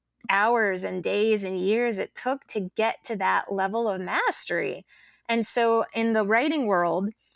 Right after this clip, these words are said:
you know, people say, "Their first novel," but what they should be saying is, "Their first published novel," because, yeah, almost everyone, obviously there's exceptions to this rule too, but, you know, you have between one and eighty-seven books that you wrote before that, that no one wanted.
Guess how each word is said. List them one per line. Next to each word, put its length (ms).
you 80
know, 140
people 260
say, 420
"Their 140
first 340
novel," 380
but 140
what 140
they 100
should 280
be 100
saying 220
is, 120
"Their 140
first 360
published 840
novel," 560
because, 380
yeah, 540
almost 320
everyone, 540
obviously 400
there's 180
exceptions 460
to 80
this 200
rule 180
too, 380
but, 280
you 100
know, 240
you 120
have 300
between 360
one 220
and 160
eighty-seven 880
books 320
that 120
you 180
wrote 160
before 480
that, 320
that 140
no 120
one 240
wanted. 600